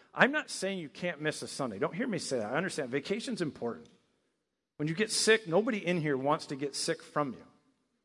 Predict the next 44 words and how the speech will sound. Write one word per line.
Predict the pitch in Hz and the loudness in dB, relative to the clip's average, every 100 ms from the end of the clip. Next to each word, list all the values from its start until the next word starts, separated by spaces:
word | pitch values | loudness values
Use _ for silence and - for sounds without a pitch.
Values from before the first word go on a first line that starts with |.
| _ _ _ _ - | _ _ _ _ 0
So | 185 | 2
we | 190 | 4
trust | - 233 - | 6 6 4
the | 190 | 8
God | 180 185 | 10 10
to | 165 | 6
be, | 156 151 - | -10 -12 2
God | 160 175 | 6 6
to | 156 | 4
be | 151 | -6
at | 135 | -4
work | 131 170 165 - | 0 -2 -2 -4
from | - 208 | 0 2
those | 175 127 | 2 -2
things. | 135 139 | -2 -4
And | 160 143 | -4 0
so | 165 - - | 0 0 -6
the | - | 4
way | 247 | 8
I, | 247 175 | 10 8
I | 143 | 2
think | - 214 214 | 4 4 4
about | 170 156 | 8 8
it | 151 151 170 | 8 2 -4
is | 156 147 | -6 -2
more | 170 240 | 0 0
of | 170 | 0
the | 135 | -2
heart. | - - 120 87 - | -2 0 0 0 -6
And | 147 | -6
this | 175 | -2
is | |
something | - 226 190 117 | 0 0 -2 -6
to | 156 | -2
evaluate | 143 139 160 165 151 113 - | 8 12 12 10 -2 -10 -10
personally | 170 165 139 113 | -10 -8 -10 -12
is, | - - - | -14 -18 -6
is, | 151 | -4
are | - | -2
you | 220 226 214 - | 0 -2 -2 -8
eager | 180 190 196 160 139 127 | -4 0 0 0 0 -2
to | 151 | -4
be | 165 | -4
together? | 202 - 80 76 | -4 -4 -8 -14